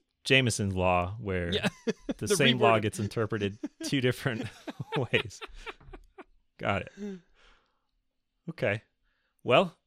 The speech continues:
Speaker 1: I think the question is answered.
Speaker 2: Yeah.
Speaker 1: I agree with Dave that this sounds unpleasant, and I'm sorry you have to deal with it.
Speaker 2: And I would only do this for a month or two before I'm looking for another place to work or another team.
Speaker 1: Yeah. All right. Well, what should folks do if they would like their own questions answered?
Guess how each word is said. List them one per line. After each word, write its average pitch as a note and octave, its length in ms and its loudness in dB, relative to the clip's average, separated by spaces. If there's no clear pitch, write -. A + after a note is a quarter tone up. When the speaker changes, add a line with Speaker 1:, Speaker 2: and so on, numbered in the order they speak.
Speaker 1:
I A#2 40 -6
think - 240 -10
the - 80 -10
question - 320 -8
is E3+ 100 -6
answered. G2 400 -6
Speaker 2:
Yeah. - 120 0
Speaker 1:
I B2 60 2
agree B2+ 300 -2
with D3 220 -2
Dave C3 320 -6
that G#2+ 240 -6
this A2 160 -12
sounds A#2+ 540 -10
unpleasant, G#2+ 560 -10
and F#2+ 120 -10
I'm F#2+ 100 -8
sorry F#2+ 260 -6
you F#2 60 -6
have F2+ 80 -10
to - 100 -12
deal F#2+ 200 -10
with F2+ 180 -16
it. - 120 -18
Speaker 2:
And C#3 120 -2
I E3+ 60 4
would E3+ 120 2
only D#3 140 2
do C#3+ 120 2
this C3 120 0
for B2+ 120 -2
a A#2+ 40 -2
month B2 180 -4
or A#2+ 60 -8
two A2 180 -6
before A#2+ 260 -6
I'm A2+ 120 -4
looking A2+ 220 -8
for A#2 120 -12
another C3 280 -12
place B2 240 -8
to C#3 80 -4
work B2 260 -6
or B2 60 -6
another A#2+ 200 -10
team. A2+ 260 -12
Speaker 1:
Yeah. F2+ 260 -2
All D3 60 0
right. A#2+ 140 2
Well, D3 220 0
what F3 120 -4
should E3+ 140 -8
folks - 260 -4
do D#3+ 180 -2
if D3+ 140 -6
they - 100 -4
would C3 140 -6
like C#3 160 -6
their D#3+ 120 -2
own G#3+ 120 -4
questions - 400 -8
answered? - 340 -16